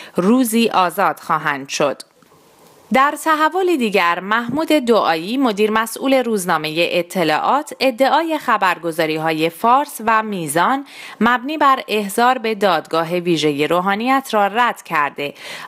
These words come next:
و گفته است که روزنامهٔ تحت مدیریت وی همچنان به انتشار اخبار مربوط به محمد خاتمی،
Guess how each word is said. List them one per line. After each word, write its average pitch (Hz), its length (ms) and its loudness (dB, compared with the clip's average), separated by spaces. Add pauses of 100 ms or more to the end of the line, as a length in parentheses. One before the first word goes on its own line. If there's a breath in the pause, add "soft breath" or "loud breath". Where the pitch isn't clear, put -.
و 190 140 4
گفته 254 340 -2
است 302 260 0
که 269 120 2
روزنامهٔ 247 680 0
تحت 208 340 -2
مدیریت 151 640 0
وی 247 340 0 (260 loud breath)
همچنان 254 680 0
به 233 160 2
انتشار 180 560 0
اخبار 160 500 0
مربوط 151 480 -4
به 165 120 0
محمد 202 540 -2
خاتمی، 160 600 -4